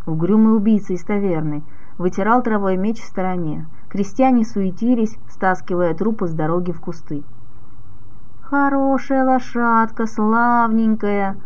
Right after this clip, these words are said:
Один из них поймал за уздечку разбойничьего коня. «Дурень, оставь! С таким скакуном тебя самого заклеймят!» крикнули ему с телеги.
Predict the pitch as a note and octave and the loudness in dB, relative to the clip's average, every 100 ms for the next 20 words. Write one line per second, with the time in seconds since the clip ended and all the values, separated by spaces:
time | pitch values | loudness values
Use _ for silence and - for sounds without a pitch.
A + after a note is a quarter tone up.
0 | - - E3 E3 F#3 F3+ G#3 A3 G#3+ F#3+ | -6 -4 -2 0 0 0 2 2 0 0
1 | F#3 G3+ G3 F3+ F#3 F3 F3 F#3 - F#3 | 2 2 2 2 2 0 0 0 -2 -2
2 | F3+ F3 F3 F3 E3+ F3 E3 D#3+ F3+ E3 | -2 -2 0 0 -2 -4 -4 -2 -4 -2
3 | D3+ D#3 - - - - - - - F#3+ | -4 -4 -6 -6 -6 -6 -6 -4 -4 0
4 | C#4 C#4 C#4 A#3 G#3 D#3+ D#3+ - G#3 A#3+ | 2 4 4 4 2 0 -4 -2 0 0
5 | - D4 C#4 G3 F3 - - - A#3 C4+ | 2 6 8 8 4 -2 -4 -2 2 2
6 | A#3+ A#3+ A3+ B3 B3+ A#3 A3+ A3+ A#3 A#3 | 2 0 2 4 4 4 2 2 2 4
7 | A#3 G#3+ G#3 A3 A3 A3 E3+ C#3 - - | 4 4 2 2 4 4 2 0 -4 -6
8 | - - - - - - - F3 D#3+ E3+ | -6 -4 -4 -4 -6 -4 -2 -2 -2 -2
9 | E3+ E3 E3 D#3+ - F3+ D#3+ D3+ | -2 -2 -2 -4 -4 -2 -2 -2